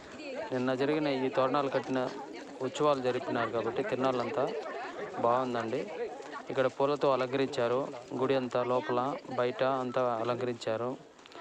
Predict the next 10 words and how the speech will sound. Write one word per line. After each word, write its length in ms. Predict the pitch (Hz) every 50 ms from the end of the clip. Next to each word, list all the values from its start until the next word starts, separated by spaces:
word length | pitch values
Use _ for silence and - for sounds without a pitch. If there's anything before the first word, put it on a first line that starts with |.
| - - - - - 196 - - - - -
ఆ, 240 | 131 127 127 123 123 120
ఓం 280 | 120 131 139 147 147 143
నమ 200 | 143 139 143 139
శివాయ 400 | - - 147 135 135 131 131 131
అనే 240 | 127 127 127 123 123
యొక్క, 220 | 120 - - - 117 110 110 110 117 151 - - - - - - - - - -
ఆ, 80 | - 120 120 120 120
నామస్మరణ 800 | 117 120 123 131 143 147 139 - - 139 131 127 123 120 107 101 - - - - - - - - - -
మ్రోగుతూ 480 | 123 127 123 131 135 139 135 - 147 139
ఉంటే 380 | 131 127 117 143 143 160 -